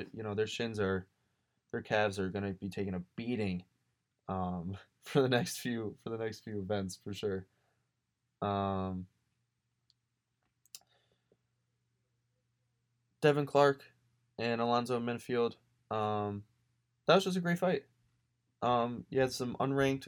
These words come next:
light heavyweights that, uh, you know, just put it all on the line. Uh, Clark didn't look too hot. Um, in the, uh, in the first round there, his eye didn't look too good.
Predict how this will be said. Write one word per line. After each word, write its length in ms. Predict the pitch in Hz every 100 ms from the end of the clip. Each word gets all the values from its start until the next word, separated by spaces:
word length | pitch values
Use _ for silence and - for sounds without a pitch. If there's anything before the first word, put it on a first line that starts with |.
| -
light 140 | 120
heavyweights 560 | 123 127 127 127 127 - _ _ _ _ _ _
that, 220 | 110 110
uh, 360 | 107 104 104 104 104 -
you 100 | 147
know, 200 | 143 175 _
just 180 | - 143
put 120 | -
it 60 | 170
all 220 | 160 160
on 120 | 156
the 60 | 160
line. 220 | 175 104 - _ _ _ _ _ _ -
Uh, 460 | 98 98 98 95 95 - -
Clark 240 | 139 139
didn't 180 | 147 135
look 140 | 135 135
too 140 | 135
hot. 300 | 135 139 - _ _ _ _ _ _ _ _ _ _ _ _ _ _ _
Um, 640 | 107 107 107 104 101 98 104 _ _ _ _ _ _ _ _ _ _ _ _ _ _ _ _ _ _ _ -
in 140 | 120
the, 160 | 120 117
uh, 220 | 113 104
in 120 | 101 110
the 80 |
first 300 | 104 127 120
round 200 | 117 117
there, 140 | 120 120
his 160 | 113
eye 200 | 90 98
didn't 160 | 110 113
look 120 | 113
too 120 | -
good. 280 | 110 113 110